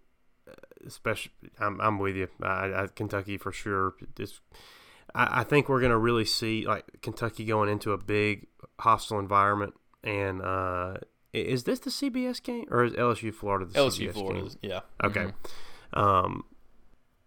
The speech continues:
Speaker 1: th-, this game is gonna be super interesting going into a hostile environment. We'll really see kinda what Kentucky's made of. So that,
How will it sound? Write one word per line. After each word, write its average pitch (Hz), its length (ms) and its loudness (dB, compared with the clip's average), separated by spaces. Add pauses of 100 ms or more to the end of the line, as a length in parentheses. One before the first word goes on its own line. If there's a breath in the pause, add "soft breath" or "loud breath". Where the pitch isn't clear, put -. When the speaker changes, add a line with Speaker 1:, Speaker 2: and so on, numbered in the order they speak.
Speaker 1:
th-, 117 240 -2
this 117 220 -2
game 104 500 2 (460)
is 104 140 -4
gonna 104 160 0
be 92 100 -4
super 101 340 -4
interesting 98 420 -6
going 95 240 2
into 95 200 -2
a 92 60 2
hostile 92 340 2
environment. 92 480 2
We'll 98 100 -2
really 101 180 0
see 98 200 -8
kinda 95 220 -2
what 90 180 -6
Kentucky's 92 440 -10
made 92 220 -2
of. 90 180 -2
So 98 200 -2 (840 loud breath)
that, - 300 0